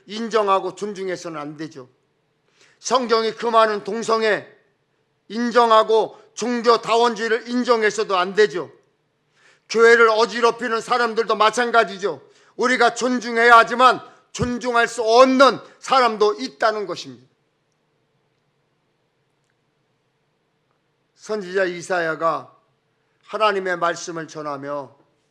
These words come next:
"하나님을 공경하지 않는 자를 향해 죄를 회개하라." 이렇게 외쳤습니다. 그런데 백성들이 말씀을 존중하지 않고 무시했어요. 그랬더니 이런 무서운 말씀을 하나님 하십니다.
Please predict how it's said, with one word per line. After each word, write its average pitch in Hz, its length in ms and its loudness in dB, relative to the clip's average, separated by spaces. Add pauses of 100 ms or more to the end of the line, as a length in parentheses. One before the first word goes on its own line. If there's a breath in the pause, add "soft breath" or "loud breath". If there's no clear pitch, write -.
(420)
"하나님을 208 580 -2
공경하지 185 580 -4
않는 170 320 -6
자를 156 300 -8
향해 143 480 -12
죄를 143 400 -12
회개하라." 147 520 -12 (640)
이렇게 151 240 -20
외쳤습니다. 160 640 -10 (760)
그런데 214 600 -2 (760)
백성들이 226 840 -4 (580)
말씀을 254 520 -2
존중하지 233 560 -4
않고 208 220 -2
무시했어요. 180 600 -10
그랬더니 254 540 -4 (680)
이런 269 380 0
무서운 262 400 0
말씀을 220 500 -2
하나님 208 300 -2
하십니다. 175 600 -8